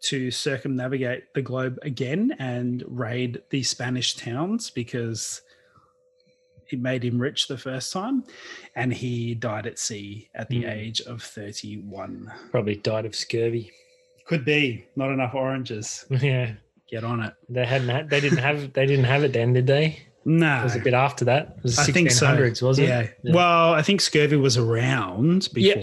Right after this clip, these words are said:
Speaker 2: yeah, but
Speaker 1: that,
Speaker 2: they
Speaker 1: but
Speaker 2: hadn't
Speaker 1: they didn't
Speaker 2: worked
Speaker 1: know
Speaker 2: out.
Speaker 1: what it was. Yeah. Yeah. Um, so, uh, interesting fact.
Speaker 2: Hmm.
Speaker 1: How long do you think it took them to go around the world?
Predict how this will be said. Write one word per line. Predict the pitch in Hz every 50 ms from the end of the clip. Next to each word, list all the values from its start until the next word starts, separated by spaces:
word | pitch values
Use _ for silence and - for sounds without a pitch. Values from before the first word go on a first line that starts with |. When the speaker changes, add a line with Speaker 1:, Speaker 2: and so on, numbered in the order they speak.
| 165 160
Speaker 2:
yeah, | 151 131
but | 120
Speaker 1:
that, | 135 160
Speaker 2:
they | -
Speaker 1:
but | 135
Speaker 2:
hadn't | 139 143 127
Speaker 1:
they | 127 127
didn't | 123 123 123
Speaker 2:
worked | 123 123
Speaker 1:
know | 123 113
Speaker 2:
out. | 110
Speaker 1:
what | 117 110
it | 117 113
was. | 107 113 113 113 107 104 - - -
Yeah. | 107 107 104 110 104 104 - _ _ _ _ _ _
Yeah. | - 107 98 _ _ - - - - - - - - -
Um, | 147 160 156 156 156 151 151 - - - - - -
so, | - - - 240 220 - - - - - - _ _ _ -
uh, | - - _ _ _ _
interesting | - 220 220 214 - 214 196 160 - - 165 151
fact. | - - 151 120 107 - - _ - - - - _ _ _ _ _ _ _ _
Speaker 2:
Hmm. | 131 127 123 120 110 104 - _ _
Speaker 1:
How | - - - 262 277 294 277
long | 226 185 180 180 175
do | 156 165 160
you | 143
think | - - 156 127 110 123 175 226 - _ - - - - _ _ _ _ _ _ _ _ _
it | 160 156 - -
took | - - 165 156 -
them | - 123 104 110 147 180 208 240 233 _ _ _ _ _
to | - - - 147 135 131 127 127 127 127 127 127 127 127
go | 117 120 127 120 120
around | 117 113 110 107 104 104
the | 98
world? | 95 95 90 90 92 -